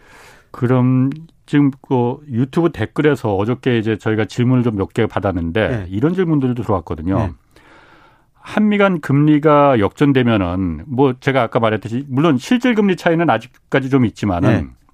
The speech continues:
Speaker 1: 이 퍼센트 차이가 좀 있습니다. 그렇지만은
Speaker 2: 예.
Speaker 1: 미국 뭐 물가 상승률이 조금 더 내려가고
Speaker 2: 예.
Speaker 1: 그러면은 더 좁혀질 수도 있고.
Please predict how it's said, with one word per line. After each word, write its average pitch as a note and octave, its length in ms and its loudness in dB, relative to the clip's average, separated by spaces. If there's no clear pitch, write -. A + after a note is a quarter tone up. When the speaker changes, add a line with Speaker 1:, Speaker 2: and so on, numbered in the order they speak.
Speaker 1:
이 A#2+ 100 -2
퍼센트 D3+ 380 -2
차이가 B2+ 580 0
좀 A2 200 0
있습니다. G2 400 -2
그렇지만은 A2+ 420 0
Speaker 2:
예. G2+ 40 -2
Speaker 1:
미국 C3+ 360 -2
뭐 A2 120 -4
물가 B2+ 280 -2
상승률이 B2+ 520 -2
조금 D3+ 200 0
더 C#3 60 -2
내려가고 G#2+ 500 0
Speaker 2:
예. A2+ 120 2
Speaker 1:
그러면은 A2+ 380 -2
더 G#2+ 280 -4
좁혀질 A2+ 380 -4
수도 G#2+ 320 -8
있고. F#2 640 -6